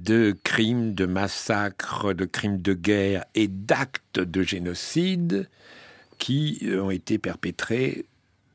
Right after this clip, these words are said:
dans la période. Alors, mille neuf cent quatre-vingt-treize deux mille trois, hein, les Nations Unies ont pris une période très longue, mais notamment quatre-vingt-seize quatre-vingt-dix-huit, et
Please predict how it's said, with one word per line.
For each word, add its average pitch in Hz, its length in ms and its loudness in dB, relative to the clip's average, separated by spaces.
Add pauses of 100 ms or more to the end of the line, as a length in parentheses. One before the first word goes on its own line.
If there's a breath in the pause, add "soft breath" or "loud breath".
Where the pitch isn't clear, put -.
(180)
dans 90 320 0
la 107 120 2
période. 95 520 0
Alors, 82 260 -2 (840 loud breath)
mille 120 200 2
neuf 113 140 0
cent 117 120 0
quatre-vingt-treize 90 800 -4
deux 98 160 4
mille 113 260 2
trois, 143 440 0 (160)
hein, 101 140 -4
les 101 100 -2
Nations 90 320 -6
Unies 98 300 -2
ont 85 140 -4
pris 101 280 0
une 90 140 0
période 90 440 0 (120)
très 104 200 -2
longue, 156 440 0 (360 loud breath)
mais 147 280 2
notamment 120 840 0 (200)
quatre-vingt-seize 90 1040 -2 (220)
quatre-vingt-dix-huit, 87 1080 -6 (1120 loud breath)
et 135 340 4